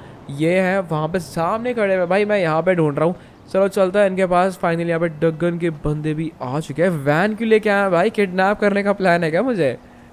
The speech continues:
Van तो ऐसे लेके आया है। भाई साहब मुंह वगैरह full cover है। I think वहाँ पर ना पीछे police खड़ी होगी, इसलिए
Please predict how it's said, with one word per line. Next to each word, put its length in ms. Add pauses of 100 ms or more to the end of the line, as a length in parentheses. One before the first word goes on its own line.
Van 380
तो 100
ऐसे 240
लेके 260
आया 180
है। 80 (640)
भाई 260
साहब 300
मुंह 340
वगैरह 220 (140)
full 180 (100)
cover 280
है। 100
I 100
think 140
वहाँ 140
पर 140
ना 60 (100)
पीछे 200
police 320
खड़ी 180
होगी, 140
इसलिए 340